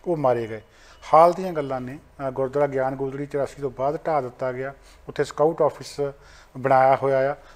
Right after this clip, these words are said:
ਗੁਰਦੁਆਰਾ ਡਾਂਗ ਮਾਰ ਸਾਹਿਬ ਜਿਹੜਾ ਆ ਉਹ ਢਾਹ ਦਿੱਤਾ ਗਿਆ। ਗੁਰਦੁਆਰਾ ਮੰਗੂ ਮੱਠ ਉਹਦੇ ਉੱਤੇ ਕਬਜ਼ਾ ਕਰ ਲਿਆ ਗਿਆ। ਉੱਥੇ ਕਿਹੜਾ ਭਿੰਡਰਾਂ ਵਾਲਾ ਜਿਹੜਾ ਆ ਉਹ ਬੈਠਾ ਸੀਗਾ ਜੀ? ਹੁਣ ਦੀਆਂ ਹੀ ਗੱਲਾਂ ਨੇ, ਉੱਥੇ ਕੌਣ ਹਥਿਆਰ ਲੈ ਕੇ ਬੈਠਾ ਸੀਗਾ? ਬਾਕੀ ਸਿੱਖਾਂ ਦਾ ਤਾਂ ਹਥਿਆਰ ਰੰਗ ਨੇ।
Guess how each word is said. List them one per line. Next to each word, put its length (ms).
ਗੁਰਦੁਆਰਾ 320
ਡਾਂਗ 400
ਮਾਰ 300
ਸਾਹਿਬ 300
ਜਿਹੜਾ 260
ਆ 40
ਉਹ 400
ਢਾਹ 140
ਦਿੱਤਾ 320
ਗਿਆ। 140
ਗੁਰਦੁਆਰਾ 360
ਮੰਗੂ 340
ਮੱਠ 280
ਉਹਦੇ 200
ਉੱਤੇ 180
ਕਬਜ਼ਾ 340
ਕਰ 200
ਲਿਆ 200
ਗਿਆ। 200
ਉੱਥੇ 400
ਕਿਹੜਾ 220
ਭਿੰਡਰਾਂ 400
ਵਾਲਾ 200
ਜਿਹੜਾ 280
ਆ 20
ਉਹ 60
ਬੈਠਾ 340
ਸੀਗਾ 300
ਜੀ? 100
ਹੁਣ 120
ਦੀਆਂ 220
ਹੀ 100
ਗੱਲਾਂ 260
ਨੇ, 60
ਉੱਥੇ 200
ਕੌਣ 260
ਹਥਿਆਰ 300
ਲੈ 140
ਕੇ 100
ਬੈਠਾ 320
ਸੀਗਾ? 300
ਬਾਕੀ 260
ਸਿੱਖਾਂ 400
ਦਾ 140
ਤਾਂ 160
ਹਥਿਆਰ 320
ਰੰਗ 140
ਨੇ। 160